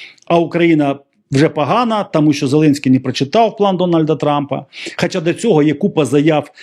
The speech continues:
з боку самої Російської Федерації, країни-агресора. Була зустріч, знов-таки, Віткофа і Кушнєра з, з російською стороною, мається на увазі з Володимиром Путіним.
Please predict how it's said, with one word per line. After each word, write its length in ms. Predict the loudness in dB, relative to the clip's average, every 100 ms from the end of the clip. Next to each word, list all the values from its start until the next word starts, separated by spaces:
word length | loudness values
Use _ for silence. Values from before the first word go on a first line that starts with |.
| -20 -6
з 80 | 0
боку 280 | 2 2 -2
самої 320 | -2 0 2
Російської 420 | 0 -2 -4 -2
Федерації, 520 | -2 0 0 0 -2 -4
країни-агресора. 1080 | 0 2 2 2 2 0 0 -2 -4 -4 -10 -20 -20 -20 _
Була 300 | 2 4 4
зустріч, 640 | 2 0 0 -2 -2 -4 -4
знов-таки, 640 | 2 2 2 -4 -4 -6 0
Віткофа 580 | 2 2 0 -4 -4 -6 -10 _ _
і 100 | 0
Кушнєра 460 | 0 2 2 2 0
з, 260 | -6 -14 _ _ _ _ _ _ _ _ _ _ -20 -18 -18 -8 -2
з 180 | 0
російською 400 | 0 0 -2 -2
стороною, 500 | 0 0 2 2 2
мається 300 | 2 0 0
на 100 | 0
увазі 400 | 2 2 0 -2
з 100 | -2
Володимиром 460 | 0 2 4 4 2
Путіним. 640 | 2 0 4 2 2 -2